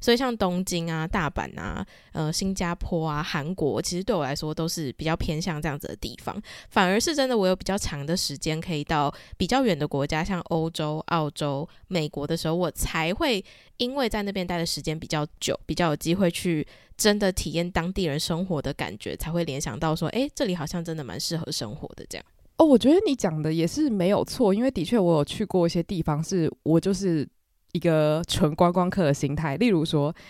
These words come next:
Speaker 2: 像你刚刚讲的新加坡，虽然我没有去环球影城，但是因为新加坡也是有很多大景点可以跑，然后就是有一些美食。然后像我之前去柬埔寨，我就是非常明确的，就是我就是要去看吴哥窟，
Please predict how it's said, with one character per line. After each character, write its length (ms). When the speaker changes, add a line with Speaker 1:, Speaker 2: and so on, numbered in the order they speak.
Speaker 2:
像 140
你 60
刚 80
刚 80
讲 140
的 40
新 160
加 180
坡， 400
虽 140
然 60
我 40
没 140
有 80
去 160
环 160
球 140
影 100
城， 180
但 120
是 120
因 80
为 80
新 120
加 120
坡 140
也 80
是 160
有 160
很 100
多 200
大 240
景 180
点 160
可 100
以 60
跑， 300
然 100
后 180
就 100
是 100
有 120
一 40
些 180
美 200
食。 320
然 140
后 60
像 400
我 100
之 80
前 60
去 100
柬 160
埔 160
寨， 260
我 120
就 80
是 120
非 200
常 240
明 160
确 140
的， 80
就 80
是 80
我 220
就 100
是 80
要 140
去 100
看 180
吴 140
哥 180
窟， 380